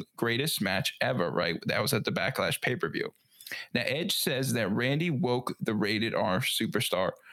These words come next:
from a long sleep. And guys, we have a special, uh, promo for you to listen to from Monday Night Raw. So Keith,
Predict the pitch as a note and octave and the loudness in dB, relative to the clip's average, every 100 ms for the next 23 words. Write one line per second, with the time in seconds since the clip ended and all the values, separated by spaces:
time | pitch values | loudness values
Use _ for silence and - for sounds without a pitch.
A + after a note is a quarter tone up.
0 | - - A#2+ A2 - F#2 G2 F#2 C3+ _ | -8 -2 0 2 2 2 4 2 -2 _
1 | - - - F2+ E2+ D#2+ - - - - | -4 -2 0 2 2 0 -6 -20 -12 -2
2 | G2 F2+ G#2 A2 A2 A#2 B2+ - - - | 0 2 2 2 2 0 0 -2 -4 -2
3 | A2 - G#2 G#2+ - - _ _ - - | -2 0 -2 -2 -8 -20 _ _ -6 -2
4 | - - - C3+ A#2+ A2+ F#2 - G2 F#2+ | -2 -2 -2 0 0 2 2 2 0 2
5 | G2+ A2+ F#2+ F#2+ G#2+ - F#2+ F#2 - G#2+ | 2 2 2 2 0 0 0 0 0 0
6 | G2+ F#2 G2 F2 F2 D2 - F2 - A#2+ | 0 2 0 0 0 0 0 -2 -2 -2
7 | A2 | -2